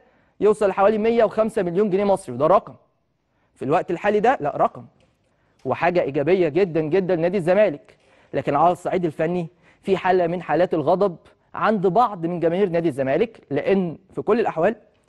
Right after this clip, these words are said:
امام عاشور لعيب كبير ومن افضل اللعيبه في وسط ملعب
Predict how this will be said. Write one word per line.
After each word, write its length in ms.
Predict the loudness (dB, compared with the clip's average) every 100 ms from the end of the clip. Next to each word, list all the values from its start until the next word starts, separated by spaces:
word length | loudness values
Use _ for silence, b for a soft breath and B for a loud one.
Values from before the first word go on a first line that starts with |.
| _
امام 180 | 0 0
عاشور 340 | -2 -6 -8 -6
لعيب 320 | -4 0 0
كبير 480 | 0 -4 -2 -4 -8 b b b b
ومن 200 | 0 2
افضل 340 | 0 0 0 0
اللعيبه 480 | 0 -2 0 0 -2 _
في 80 | 0
وسط 320 | 0 0 -2
ملعب 360 | 0 0 0